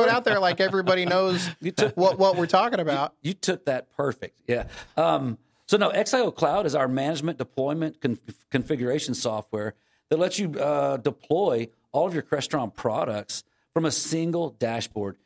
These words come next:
Speaker 2: You can monitor 'em. You can see whether they're online or offline. You can change configurations on 'em. Um, the Flex conversation that, that we wanna have later, will, it will come into more play with that.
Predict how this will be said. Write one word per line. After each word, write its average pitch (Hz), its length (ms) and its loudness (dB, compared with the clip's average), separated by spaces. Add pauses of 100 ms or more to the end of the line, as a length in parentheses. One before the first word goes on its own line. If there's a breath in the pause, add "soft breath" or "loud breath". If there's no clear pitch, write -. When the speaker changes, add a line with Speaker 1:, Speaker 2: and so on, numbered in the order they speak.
(140)
Speaker 2:
You 151 100 -4
can 151 180 0
monitor 127 460 -2
'em. 147 100 -2
You 135 80 -2
can 123 120 -4
see 143 140 -4
whether 131 200 -2
they're 113 160 -6
online 117 320 -4
or 98 60 -6
offline. 131 500 -2
You 160 60 -4
can 123 160 -4
change 131 360 -6
configurations 113 840 -4
on 139 180 -4
'em. 147 140 -6 (480)
Um, 120 260 -2
the 127 100 0
Flex 208 340 -2
conversation 135 800 0
that, 107 200 -4
that 113 140 -2
we 120 80 -4
wanna 113 220 -4
have 107 180 -2
later, 110 220 0
will, 104 160 -6
it 120 100 -2
will 120 120 -2
come 123 260 -2
into 117 180 -4
more 107 200 -2
play 117 280 -2
with 107 240 -6
that. 110 320 -4